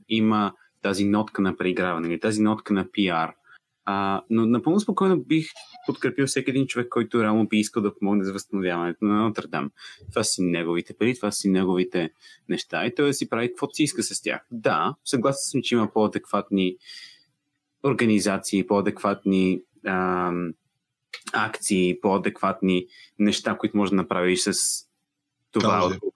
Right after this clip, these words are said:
Speaker 1: отколкото община Стара Загора. Да, каузи, каузи, това беше думата, която търсех. Отколкото община Стара Загора да отвори сметка или община Приморско да дава директно пари. Но, а,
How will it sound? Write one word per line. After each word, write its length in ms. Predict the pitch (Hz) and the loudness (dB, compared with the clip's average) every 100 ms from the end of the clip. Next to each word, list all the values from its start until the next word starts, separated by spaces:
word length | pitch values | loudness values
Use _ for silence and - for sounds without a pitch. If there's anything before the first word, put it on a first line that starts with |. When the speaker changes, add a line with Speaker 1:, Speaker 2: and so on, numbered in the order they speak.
| _ | _
Speaker 1:
отколкото 160 | 95 90 | -2 0
община 320 | - 110 104 | 0 0 0
Стара 320 | - 107 104 | 0 0 2
Загора. 360 | 101 87 92 95 | 0 0 0 2
Да, 200 | 151 107 | 0 0
каузи, 400 | 139 127 - - | 2 2 0 -4
каузи, 320 | - 147 107 98 | -2 0 0 0
това 120 | 113 | 0
беше 140 | 101 | 0
думата, 160 | 107 101 - | 0 -2 -2
която 160 | - | -8
търсех. 320 | - 92 - - - - - - | -6 -8 -10 -14 -18 -18 -16 -8
Отколкото 380 | 110 131 - 131 | -2 0 0 0
община 280 | - 120 113 | 0 0 0
Стара 260 | - 113 | 0 0
Загора 300 | 101 104 107 | 0 2 0
да 80 | 98 | 0
отвори 300 | 92 - 104 | -4 -2 -2
сметка 420 | - 104 - - | 0 -2 -4 -2
или 180 | 95 92 | 2 4
община 300 | 90 - 98 | 2 0 0
Приморско 460 | 98 95 98 - 98 | 2 2 2 0 -2
да 80 | 92 | 0
дава 260 | 90 85 | 0 -2
директно 420 | 85 90 - 92 | -2 -2 -2 -4
пари. 300 | - 90 90 - - - - 123 | -2 0 0 -4 -18 -18 -6 2
Но, 260 | 131 123 123 - _ _ - - _ _ _ _ _ _ _ _ _ _ _ _ _ _ - - _ _ _ _ _ _ | 4 2 0 -10 _ _ -20 -20 _ _ _ _ _ _ _ _ _ _ _ _ _ _ -12 -12 _ _ _ _ _ _
а, 380 | 123 123 120 117 | -4 0 0 -2